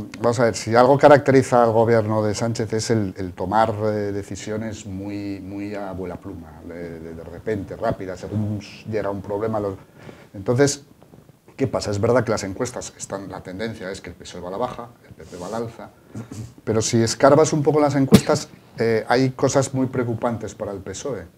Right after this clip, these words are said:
y es que es, ha perdido el voto joven. ¿Eh? O sea, lo que te dice incluso el cis, incluso el cis, es que, eh, han dejado de votarlo, bueno, generalizando, ¿no?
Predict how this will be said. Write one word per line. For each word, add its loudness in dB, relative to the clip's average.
y -4
es -2
que 2
es, -6
ha -6
perdido -4
el -4
voto -6
joven. -10
¿Eh? -18
O -20
sea, -16
lo -10
que -8
te -6
dice 0
incluso -6
el -6
cis, 0
incluso -8
el -14
cis, -10
es -6
que, 2
eh, -6
han -8
dejado -6
de -6
votarlo, -4
bueno, -8
generalizando, -10
¿no? -10